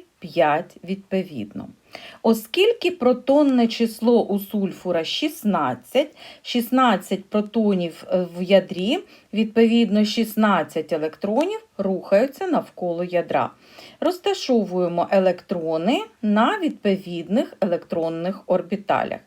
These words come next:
Перший і другий енергетичний рівні заповнені. На третьому рівні два електрона на три с-орбіталі і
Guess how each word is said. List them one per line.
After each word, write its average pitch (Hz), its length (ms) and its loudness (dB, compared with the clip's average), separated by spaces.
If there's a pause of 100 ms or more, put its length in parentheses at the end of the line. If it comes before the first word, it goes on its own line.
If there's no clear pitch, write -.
(360)
Перший 233 400 6
і - 20 0
другий 208 360 -2
енергетичний 208 720 -2
рівні 240 340 -2
заповнені. 170 880 -2 (380)
На 233 180 6
третьому 190 680 2
рівні 160 540 -6
два 196 360 4
електрона 170 680 -2
на 160 180 -2
три - 340 -8
с-орбіталі 294 1040 0
і 226 300 2